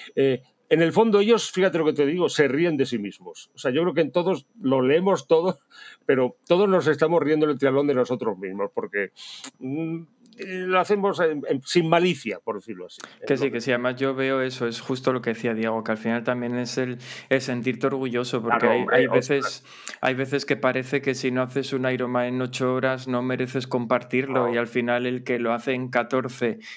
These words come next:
Speaker 2: y lo ha entrenado, lo ha sufrido, también lo quiere compartir y probablemente con más gusto incluso que el que lo hace con ocho horas, porque lo que lo hace con ocho horas, eso ya es un sacrificio y un trabajo que va por otro ni-, a otro nivel, no es lo
Speaker 1: Lo
Speaker 2: mismo.
Speaker 1: que pasa es que, claro,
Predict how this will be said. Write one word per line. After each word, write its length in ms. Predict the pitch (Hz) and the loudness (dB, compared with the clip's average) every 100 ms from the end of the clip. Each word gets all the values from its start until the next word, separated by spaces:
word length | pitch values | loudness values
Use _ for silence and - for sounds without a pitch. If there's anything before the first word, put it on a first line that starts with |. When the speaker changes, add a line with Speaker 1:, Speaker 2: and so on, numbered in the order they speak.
| - | -2
Speaker 2:
y 140 | 127 | 0
lo 140 | 117 | 2
ha 80 | 113 | -2
entrenado, 720 | 120 127 - 117 123 120 120 117 | -2 -6 -4 0 0 0 -2 -2
lo 120 | 117 | -2
ha 60 | |
sufrido, 580 | 117 131 120 127 127 131 | -2 -6 -4 -2 0 0
también 300 | 127 123 127 | -2 -2 -2
lo 100 | 135 | -4
quiere 240 | 135 135 127 | 0 0 0
compartir 600 | 131 117 120 110 127 143 | -2 0 -2 0 -2 -2
y 80 | 131 - _ | -6 -12 _
probablemente 800 | 123 120 131 131 127 127 131 135 | -2 0 0 -2 -2 -4 -4 -2
con 160 | 123 | -2
más 240 | 117 123 127 | -2 -2 -2
gusto 300 | 139 127 127 | -4 0 -2
incluso 420 | 120 127 123 139 | -2 -2 -2 0
que 80 | 131 | -2
el 60 | |
que 60 | 117 | -2
lo 80 | 120 | -4
hace 160 | 117 123 | -4 -2
con 180 | 131 | 0
ocho 260 | 127 127 127 | -2 -2 -2
horas, 220 | 127 135 | 0 -2
porque 240 | 135 113 120 | -4 -2 -2
lo 260 | 117 117 | 0 -2
que 80 | 123 | 0
lo 120 | 120 | 0
hace 180 | 120 131 | 0 -2
con 140 | 123 | 0
ocho 240 | 127 127 123 | -2 -2 -2
horas, 440 | 123 127 - - _ | 0 -2 -8 -16 _
eso 200 | - 123 | -10 -4
ya 140 | 127 123 | -2 -2
es 120 | 120 | -2
un 120 | 131 | -4
sacrificio 560 | 127 127 - 113 123 131 | -2 -2 -4 -6 0 0
y 40 | |
un 100 | 123 | 0
trabajo 600 | 123 117 120 - 135 127 127 - _ | 0 0 0 0 -2 -2 -6 -20 _
que 100 | - | -2
va 160 | 123 123 | 0 0
por 160 | 123 | 0
otro 320 | 120 117 123 117 | -4 -2 -2 0
ni-, 280 | 117 113 | 0 -2
a 320 | - 170 - 139 | 0 0 0 -2
otro 200 | 131 123 | -2 -4
nivel, 400 | 120 117 123 117 | -2 -2 0 -2
no 80 | |
es 80 | 117 | 0
lo 80 | 143 | 4
Speaker 1:
Lo 100 | 151 185 | 6 6
Speaker 2:
mismo. 140 | 117 | 4
Speaker 1:
que 180 | 147 143 | 2 2
pasa 260 | 139 156 151 117 107 113 _ - | 4 2 2 0 -2 -4 _ -8
es 160 | 117 | -4
que, 140 | 131 - | -4 -2
claro, 320 | 127 104 | -2 -2